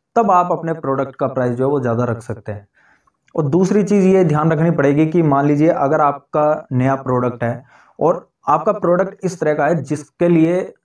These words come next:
अ, आपका जो कस्टमर बेस है वो काफ़ी बड़ा है, अलग-अलग सेगमेंट के लोगों के लिए वो प्रोडक्ट है, तो इसमें क्या है कि आप अगर अपने प्रोडक्ट का प्राइस थोड़ा सा कम भी रखोगे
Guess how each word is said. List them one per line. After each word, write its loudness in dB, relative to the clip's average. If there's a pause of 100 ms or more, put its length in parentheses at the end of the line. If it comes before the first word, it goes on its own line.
(220)
अ, -4
आपका -2
जो 0
कस्टमर 0
बेस 2
है -2
वो 2
काफ़ी 0
बड़ा 0
है, -8 (120)
अलग-अलग 2
सेगमेंट -2
के 0
लोगों 2
के 2
लिए 4
वो 2 (320)
प्रोडक्ट -2
है, -4 (800)
तो -2
इसमें 0
क्या 2
है 2
कि -2
आप 2
अगर 0
अपने 0 (100)
प्रोडक्ट -2
का -2
प्राइस -2
थोड़ा 0
सा -4
कम 0
भी 4
रखोगे 0